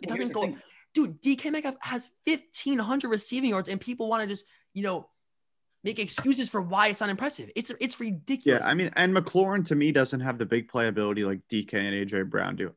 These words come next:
Speaker 3: I, I just, like, he's not the s-, he can't change the game based off one play with his speed or, like, I, I, that's why I would rather have those guys. And I think Ridley, another guy, I mean, sure, we saw him play on his own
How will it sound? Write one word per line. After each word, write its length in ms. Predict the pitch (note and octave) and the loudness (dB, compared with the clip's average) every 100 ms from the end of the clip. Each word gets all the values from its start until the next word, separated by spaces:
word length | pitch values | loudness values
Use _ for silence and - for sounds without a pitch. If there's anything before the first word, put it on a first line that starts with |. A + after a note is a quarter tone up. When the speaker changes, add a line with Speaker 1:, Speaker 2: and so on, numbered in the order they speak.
| - | -2
Speaker 3:
I, 140 | G2+ - | -2 2
I 120 | C#3+ | 0
just, 260 | D3+ D#3+ - _ _ _ _ _ | 2 -2 -6 _ _ _ _ _
like, 240 | C#3+ C#3+ - _ _ _ _ _ | 0 0 -2 _ _ _ _ _
he's 300 | - E3 D#3+ | -4 0 4
not 200 | E3+ F3 | 2 2
the 60 | |
s-, 160 | C#3+ - | -4 -4
he 140 | D#3 E3 | -2 -2
can't 260 | F#3+ F#3+ - _ _ - | 0 -2 -4 _ _ -12
change 340 | - E3 D#3 | 2 2 4
the 100 | C3+ | 0
game 280 | B2 C#3 B2+ | 2 2 4
based 240 | A#2+ A#2+ | 2 2
off 160 | B2 A2+ | 0 0
one 140 | B2 | -4
play 180 | A2 A#2+ | 0 2
with 160 | G#2+ G#2 | 0 0
his 160 | G2+ | -6
speed 500 | - - A#2+ A#2 A2 G#2 _ _ - | -6 -6 -2 0 0 -2 _ _ -6
or, 420 | - A#2 G2 - _ _ _ - | 0 2 2 -4 _ _ _ -4
like, 200 | B2 - | -2 2
I, 240 | - - - - | 2 2 -2 2
I, 120 | C#3+ | 2
that's 160 | D3 | 4
why 140 | D3+ A#2+ | 2 4
I 120 | C3+ | 4
would 160 | B2+ A2+ | 2 2
rather 240 | A#2 A2+ | 4 4
have 160 | A#2 G#2 | 2 0
those 200 | A2 G#2+ | 0 2
guys. 180 | A2+ G#2+ | 0 0
And 120 | C#3+ | 0
I 100 | E3 | 2
think 200 | E3 B2 | 0 -2
Ridley, 380 | A#2+ D3+ D#3 C#3+ | -2 0 2 0
another 340 | - C#3 D#3 | 0 0 0
guy, 280 | C#3 A#2 G#2+ - - _ _ C#3 | 2 4 2 -2 -20 _ _ 0
I 20 | |
mean, 260 | D3 C#3 - _ _ _ _ _ _ - | 2 2 -4 _ _ _ _ _ _ -14
sure, 260 | - D#3 | 0 4
we 160 | D3 C3 | 4 2
saw 260 | - C#3+ C#3+ | 2 2 2
him 60 | |
play 240 | - C#3 C#3 | 0 0 2
on 120 | B2+ | 2
his 120 | A2 | 2
own 180 | B2 | 0